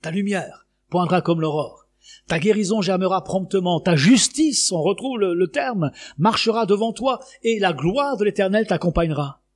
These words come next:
Tu appelleras, l'Éternel répondra. Tu crieras, il dira, « Me voici. » Si tu l'éloignes du, euh, du milieu de toi, le jou-, les gestes menaçants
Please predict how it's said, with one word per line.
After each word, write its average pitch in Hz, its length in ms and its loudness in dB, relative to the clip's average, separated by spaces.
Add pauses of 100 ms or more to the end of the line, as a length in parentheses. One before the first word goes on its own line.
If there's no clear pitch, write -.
(280)
Tu 220 140 0
appelleras, 233 460 2
l'Éternel 208 420 2
répondra. 185 580 2
Tu 208 200 -2
crieras, 254 380 0
il 240 60 -2
dira, « 240 220 0
Me 247 320 0
voici. » 254 460 0 (140)
Si 214 160 -2
tu 247 160 0
l'éloignes 240 440 0
du, 196 260 0 (280)
euh, 180 100 0
du 160 180 0
milieu 226 220 2
de 220 100 2
toi, 240 280 0
le 185 200 4
jou-, 180 220 -2
les 196 180 2
gestes 185 380 0
menaçants 180 720 0